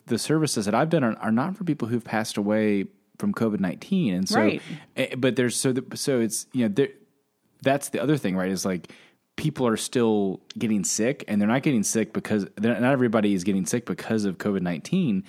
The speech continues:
Speaker 1: And so it'd be, it'd be interesting to hear Carly talk a little bit more also about just, um, what are you doing with all the regular, the regular cases of people who come to the hospital while you're preparing for this other thing? I think that's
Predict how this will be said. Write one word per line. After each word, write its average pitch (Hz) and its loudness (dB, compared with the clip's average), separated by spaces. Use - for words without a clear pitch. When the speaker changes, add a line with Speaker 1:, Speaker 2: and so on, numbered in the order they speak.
Speaker 1:
And 110 0
so 104 2
it'd 117 0
be, 131 -2
it'd 131 -2
be 135 4
interesting 131 0
to 101 0
hear 107 2
Carly 101 0
talk 104 -4
a - -4
little 95 -2
bit 85 -4
more 95 -2
also 92 -2
about 87 -2
just, - -6
um, 92 -2
what 117 0
are 165 2
you 160 2
doing 123 2
with 113 -2
all 113 0
the 107 0
regular, 113 2
the 110 0
regular 123 2
cases 127 -2
of 104 0
people 120 0
who 104 0
come 107 2
to 101 2
the 90 0
hospital 135 -2
while 101 2
you're 101 0
preparing 104 -2
for 95 -8
this 90 -4
other 92 -2
thing? 104 -4
I 87 -2
think 95 -6
that's 92 -4